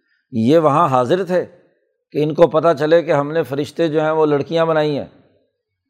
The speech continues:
فرشتوں کو لڑکیوں کے طور پر جب ہم تخلیق کر رہے تھے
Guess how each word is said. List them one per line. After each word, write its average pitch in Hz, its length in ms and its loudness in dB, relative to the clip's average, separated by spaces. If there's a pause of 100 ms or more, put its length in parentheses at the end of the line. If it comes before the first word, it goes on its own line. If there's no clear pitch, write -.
(1600)
فرشتوں 117 440 0
کو 170 180 0
لڑکیوں 147 440 0
کے 160 120 2
طور 156 280 4
پر 156 200 -4
جب 147 240 0
ہم 151 100 -4
تخلیق 151 480 -2
کر 160 140 4
رہے 147 260 2
تھے 123 360 -2